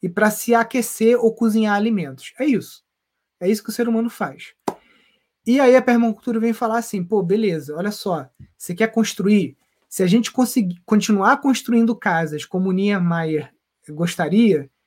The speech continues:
de concreto armado, com aqueles desenhos muito lindos, mas que as casas precisam de uma usina, é, de,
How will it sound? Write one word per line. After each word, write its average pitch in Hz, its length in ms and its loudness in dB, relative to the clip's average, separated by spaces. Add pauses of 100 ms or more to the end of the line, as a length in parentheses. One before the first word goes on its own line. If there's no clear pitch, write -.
(100)
de 165 140 -8
concreto 180 420 -2
armado, 170 480 0
com - 80 -10
aqueles 160 260 -6
desenhos 170 380 0
muito 247 280 -2
lindos, 185 480 0 (380)
mas 175 180 2
que - 80 -2
as 180 120 -2
casas 190 360 2
precisam 175 720 -4 (320)
de 175 600 0
uma 202 220 6
usina, 220 680 6 (380)
é, 180 400 6
de, 170 340 -2